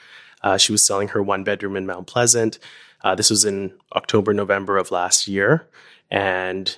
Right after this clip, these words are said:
she couldn't sell it. And I looked at it and I was like, "Well, it's competitively priced," but the market was slow in that segment at that time. And, and we know why, you know, like we said, the one bedroom exodus, condos moving out, et cetera.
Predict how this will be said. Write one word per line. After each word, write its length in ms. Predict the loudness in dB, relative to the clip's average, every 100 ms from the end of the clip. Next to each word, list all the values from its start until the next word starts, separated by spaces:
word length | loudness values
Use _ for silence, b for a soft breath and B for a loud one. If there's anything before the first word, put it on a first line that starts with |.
| _
she 180 | -4 0
couldn't 180 | 2 2
sell 240 | 2 -2
it. 120 | -8 -6
And 80 | -2
I 60 | 0
looked 220 | 0 0
at 100 | 0
it 80 | 0
and 80 |
I 40 | -4
was 80 | -12
like, 140 | -8
"Well, 120 | -6
it's 140 | -4 -6
competitively 640 | -6 0 0 0 -4 -4
priced," 460 | -2 0 2 0
but 80 | -2
the 80 | -2
market 280 | 0 0 0
was 140 | 2
slow 440 | 2 0 0 -2 _ -4
in 120 | 0
that 160 | 2 2
segment 420 | 2 2 0 0
at 120 | -2
that 180 | -2 -2
time. 260 | 0 2 2
And, 220 | -2 -8
and 120 | -6 -4
we 80 |
know 140 | 0 0
why, 280 | -2 -4 2
you 160 | 2
know, 160 | 0 -6
like 180 | -10 -6
we 140 | -2
said, 240 | 0 0 -2
the 100 | -6
one 320 | -2 -2 0
bedroom 280 | -2 -2 -2
exodus, 440 | 0 0 0 0
condos 440 | 0 -4 -4 -4
moving 260 | -2 -2 -2
out, 160 | -2 -2
et 100 | 0
cetera. 380 | 0 0 -6